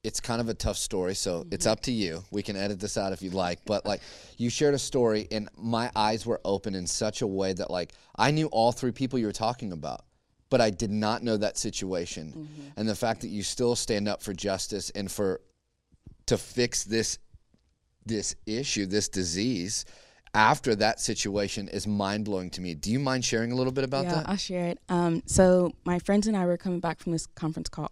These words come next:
Speaker 2: arc, which is basically just a big Christian conference with, um, a whole bunch of pastors and leaders. Um, and so we got pulled over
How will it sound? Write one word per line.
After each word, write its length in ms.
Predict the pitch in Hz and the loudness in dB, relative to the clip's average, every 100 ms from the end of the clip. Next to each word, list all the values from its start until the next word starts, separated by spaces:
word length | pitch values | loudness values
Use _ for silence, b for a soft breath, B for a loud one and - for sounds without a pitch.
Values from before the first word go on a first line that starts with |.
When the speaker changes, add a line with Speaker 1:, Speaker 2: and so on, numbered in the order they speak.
| 143 | -2
Speaker 2:
arc, 200 | 143 - | -4 -4
which 140 | 147 | -8
is 160 | 139 - - | -10 -14 -2
basically 320 | 156 156 160 | -2 0 -2
just 200 | 151 143 | -4 -4
a 140 | 147 139 b b b b b - | -6 -8 b b b b b 8
big 280 | 165 156 - _ _ _ | 8 8 4 _ _ _
Christian 420 | - 160 - 151 | -4 -4 -2 -2
conference 540 | 143 147 143 143 143 - | -2 -4 -4 -4 -4 -4
with, 180 | 139 - | -6 -6
um, 220 | - 143 143 | -6 -4 -2
a 60 | |
whole 80 | 143 | -2
bunch 140 | 147 | -4
of 60 | 147 | -6
pastors 340 | 143 151 - | -6 -6 -4
and 120 | 151 143 | -4 -2
leaders. 320 | 143 143 - B B B B | 0 -2 -4 B B B B
Um, 340 | 160 151 147 143 | -2 0 0 0
and 160 | 147 147 | -2 -2
so 320 | 151 147 147 | 0 0 0
we 120 | 156 | 0
got 160 | 160 - | -4 -2
pulled 200 | 180 180 | -2 2
over 300 | 175 165 | 2 2